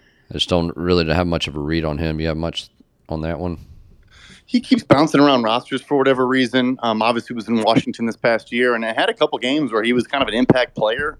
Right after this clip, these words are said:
Speaker 2: Um,
Speaker 1: Yeah.
Speaker 2: but it, yeah, it just seems like inconsistency and some stuff there kinda keeps him from any, you know, substantial multi-year deal. But he can crop up and have a, you know, eighty yard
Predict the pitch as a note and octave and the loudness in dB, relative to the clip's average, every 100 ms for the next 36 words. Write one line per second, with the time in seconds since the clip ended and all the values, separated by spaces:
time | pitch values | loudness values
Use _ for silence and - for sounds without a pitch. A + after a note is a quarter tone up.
0 | - G2 G2 F#2+ F#2 - A#2+ - C3 - | -6 -2 -2 -4 -8 -2 -2 -2 -16 -16
1 | B2+ D3+ D3+ D3 - - - F3 D#3+ C3 | -2 2 2 0 -10 -20 -4 2 2 2
2 | D#3 E3 D3 - - C#3 B2+ C3+ B2 - | -2 -2 -4 -6 -6 -4 -2 -2 -2 -6
3 | G#2+ B2+ A2+ F#2+ A2+ A2 G#2+ - _ _ | 0 2 2 4 6 6 2 -2 _ _
4 | C#3+ A#2+ - C#3+ - C3 A#2+ A#2+ A#2+ A#2 | -2 -2 -4 -6 -2 -2 0 -2 -2 -4
5 | A2+ A2 G2 _ - B2 A2+ A#2 A2 A2 | -4 -4 -6 _ -2 -2 0 -2 0 0
6 | - G#2+ G#2 A2+ A#2 A2 B2 - _ F#3+ | 0 0 0 2 2 2 -2 -6 _ -4
7 | G#3 A3+ F#3 F#3 E3+ F3 C3 C#3+ C#3+ C3+ | -2 0 2 4 4 4 2 4 6 6
8 | B2+ B2+ A2 A#2+ D3 C#3+ C#3 C3+ C3+ B2+ | 4 0 -2 -2 0 4 6 6 6 2